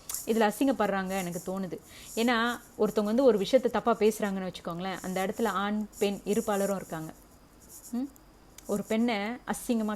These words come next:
கேவலமா பேசும்போது அந்த இடத்துல அதை கேட்டுட்டு இருக்கிறவங்க பெண்கள், ஆண்கள் இருபாலரும் இருக்காங்க, அதுல வயது வரம்பு இல்லாத மக்கள் இருக்காங்க. சரியா? அதனால இந்த இடத்துல எந்த விஷயத்த பேசணும், எந்த விஷயத்த பேசக்கூடாதுன்னு புரிஞ்சுக்கணும்.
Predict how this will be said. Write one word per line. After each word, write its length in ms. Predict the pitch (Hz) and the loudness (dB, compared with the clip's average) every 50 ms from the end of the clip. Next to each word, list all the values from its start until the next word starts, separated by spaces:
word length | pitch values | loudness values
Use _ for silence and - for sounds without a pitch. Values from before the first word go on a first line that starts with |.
| - | -2
கேவலமா 380 | - 208 196 202 208 202 208 202 | -2 -2 0 0 0 -2 -2 -2
பேசும்போது 760 | 190 190 185 190 - 202 185 175 175 170 175 165 180 214 285 339 - - - - - - - - - - | -2 -2 -2 -2 -4 -8 -8 -8 -6 -6 -4 -4 -4 -4 -4 -6 -12 -20 -20 -20 -20 -20 -20 -20 -18 -8
அந்த 240 | - 208 202 190 185 | -4 -4 -2 -2 -2
இடத்துல 360 | 185 190 226 - - 208 175 165 180 208 - | -2 -2 -2 -2 -2 -2 -2 -4 -6 -8 -6
அதை 200 | - 196 190 190 - | -4 -4 -4 -2 2
கேட்டுட்டு 400 | - 247 262 254 254 269 208 185 | 4 6 6 6 4 0 0 0
இருக்கிறவங்க 540 | 190 185 - 175 170 170 175 185 214 247 294 277 - - - - - | -4 -4 -4 -6 -6 -6 -4 -6 -6 -6 -6 -10 -14 -20 -14 -6 -4
பெண்கள், 420 | 220 202 202 208 196 208 202 - | -2 -2 -2 -2 -2 -2 -2 -2
ஆண்கள் 360 | - 185 196 196 196 190 208 - | -4 -6 -6 -4 -2 -4 -4 -2
இருபாலரும் 600 | - 185 202 214 208 - 190 185 185 185 190 185 | 0 0 0 0 0 0 -2 0 -2 -2 -4 -6
இருக்காங்க, 400 | 175 - - 170 160 160 156 - - - - - - - | -8 -8 -10 -10 -8 -8 -10 -12 -12 -14 -16 -16 -14 -6
அதுல 260 | - 196 196 208 220 202 | -2 0 2 4 4 4
வயது 340 | 190 190 208 233 254 247 | 4 4 6 6 6 6
வரம்பு 320 | 247 220 202 208 208 202 202 | 4 4 2 0 0 0 0
இல்லாத 500 | 202 196 196 190 190 190 208 233 277 302 | 2 2 2 2 0 0 0 0 0 0
மக்கள் 300 | 240 196 190 - - 190 | -2 -4 -6 -4 -2 0
இருக்காங்க. 400 | 185 175 175 175 170 165 156 165 - - - - - - - - - | 0 0 -2 -4 -8 -10 -10 -12 -14 -18 -20 -20 -20 -20 -20 -20 -20
சரியா? 500 | - - - 196 180 190 185 185 185 175 175 - - - - - - - | -16 -8 -8 -6 -4 -4 -4 -4 -6 -8 -10 -14 -18 -20 -20 -20 -14 -8
அதனால 580 | - 190 202 214 247 269 277 240 220 226 226 - - - | -4 -2 0 2 2 4 4 4 2 0 -2 -6 -8 -2
இந்த 280 | - 240 240 233 240 | 0 2 4 6 6
இடத்துல 560 | 220 226 254 269 - 311 277 214 196 202 214 - - | 6 4 4 2 2 2 2 2 2 0 -2 -4 -4
எந்த 340 | - - 226 233 254 262 302 | 0 2 4 4 6 4 4
விஷயத்த 280 | 269 247 - 240 214 208 190 - | 4 4 2 2 2 2 0 0
பேசணும், 480 | 208 196 196 - - 190 185 185 185 | 0 0 0 -2 -4 -8 -8 -8 -6
எந்த 260 | - 220 226 233 262 277 | -2 0 0 2 2 0
விஷயத்த 260 | 240 - - 208 - 190 - | 0 -2 -4 -6 -6 -4 -2
பேசக்கூடாதுன்னு 680 | 202 208 208 - 220 - 202 185 180 180 170 214 247 - - | -2 -2 0 -2 -4 -4 -2 -4 -4 -4 -2 -4 -6 -4 -2
புரிஞ்சுக்கணும். 460 | 269 294 277 254 262 - 170 156 - | 0 0 0 0 -2 -6 -8 -10 -12